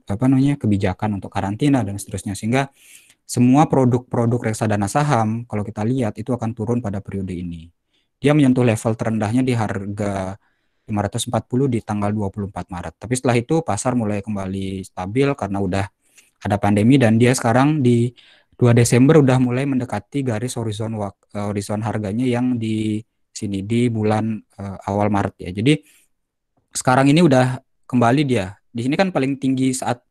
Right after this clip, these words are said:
mulai pandemi kan delapan ratus tujuh puluh ya. Kemudian dia di sini udah mulai delapan ratus lima puluh enam. Jadi setelah ini kalau nggak ada kasus-kasus baru lagi atau gelombang berikutnya dari covid ini, ya semoga nggak ada ya. Ini akan bisa naik lagi sampai mungkin melebihi level,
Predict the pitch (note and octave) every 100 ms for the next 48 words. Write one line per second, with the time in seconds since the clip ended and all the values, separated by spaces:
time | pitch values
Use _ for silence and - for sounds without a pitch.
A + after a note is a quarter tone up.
0 | _ C3 A#2+ B2+ B2 A#2+ C#3 E3 F#3+ F3+
1 | - A#2 A#2+ A2 A#2+ A#2+ A#2+ B2+ C#3+ C#3
2 | F#2 G#2 _ _ _ _ - A2+ A#2+ D3
3 | C#3+ C#3+ C3+ B2+ D3 A#2 A2+ A2+ B2+ A#2
4 | - A2 G2 - C3+ - - A2 G2+ F#2+
5 | F#2 F2+ F#2+ C#3 C#3 C3 A#2+ A#2+ E3 F3
6 | _ _ _ _ _ _ - A2 B2 A#2+
7 | A#2 A#2+ A2+ B2+ A#2 - A2 B2+ B2 A2
8 | A2+ A#2 A2+ A#2 A2+ G#2+ G#2+ G#2 G#2+ G#2+
9 | G#2+ G#2+ G#2 - G#2 G2+ G2+ F#2 - D3+
10 | C3 A2+ D#3+ F3 A#2 F#2 F#2 A2 B2+ G2
11 | G#2+ G#2+ G2 B2 C#3+ A2+ G2+ - G#2 G2+
12 | G2 F#2 C3 A#2 G2 A#2 G2+ A#2 A2+ G2+
13 | F#2 F2+ A#2 F#2 - A#2 A#2+